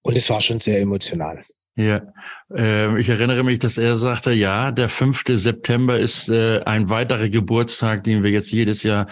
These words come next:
Speaker 2: im Kreise der Familie feiern.“ Das, das geht wirklich ans
Speaker 1: Ja.
Speaker 2: Herz, so etwas.
Speaker 1: Ja.
Speaker 2: Armin, äh, Preis für Mut und Courage, ähm, das war ja nicht nur der ein-, das war ja nicht einmalig, sondern dass wir das öfters geben, oder, oder wie muss ich mir das vorstellen?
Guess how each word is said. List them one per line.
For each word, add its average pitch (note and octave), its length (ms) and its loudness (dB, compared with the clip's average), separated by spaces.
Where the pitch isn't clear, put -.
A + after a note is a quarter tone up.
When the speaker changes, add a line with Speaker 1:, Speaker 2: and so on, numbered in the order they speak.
Speaker 2:
im G#2+ 140 0
Kreise A2 360 0
der G2 120 2
Familie G#2 400 2
feiern.“ G2+ 360 0
Das, F2+ 200 -4
das - 200 -2
geht A#2 220 0
wirklich - 260 -2
ans F#2+ 160 -2
Speaker 1:
Ja. F#2 80 2
Speaker 2:
Herz, D2+ 180 -4
so E2+ 120 -2
etwas. D2+ 340 -6
Speaker 1:
Ja. G#2 180 0
Speaker 2:
Armin, F#3 500 0
äh, D3 380 0
Preis C#3+ 580 -2
für C#3+ 600 0
Mut F#3 600 2
und C#3 280 -2
Courage, C#3 680 0
ähm, D3 540 0
das D3+ 220 -2
war D3 100 0
ja D3 100 0
nicht D#3 180 2
nur D#3+ 140 4
der C#3+ 140 0
ein-, A#2+ 160 0
das C3 160 -2
war D#3 60 0
ja D3 80 0
nicht D3 300 -2
einmalig, E3+ 600 0
sondern E3 320 0
dass D3+ 160 -2
wir D#3+ 80 0
das - 140 -2
öfters D#3+ 440 -2
geben, F3 400 0
oder, D3+ 280 0
oder C#3+ 180 0
wie C#3 100 2
muss B2+ 140 0
ich A#2 80 0
mir A#2+ 60 0
das A#2 140 0
vorstellen? E3 680 -2